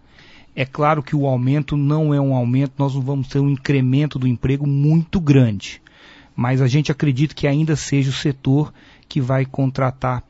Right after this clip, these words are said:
percentualmente mais que outras atividades econômicas.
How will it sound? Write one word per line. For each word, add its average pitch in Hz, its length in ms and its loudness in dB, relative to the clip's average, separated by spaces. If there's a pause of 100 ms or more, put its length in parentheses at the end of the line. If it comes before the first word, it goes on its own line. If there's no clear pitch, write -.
(180)
percentualmente 135 1000 0
mais 135 640 -2
que - 160 -4
outras 143 340 -2
atividades 127 540 -4
econômicas. 127 720 -4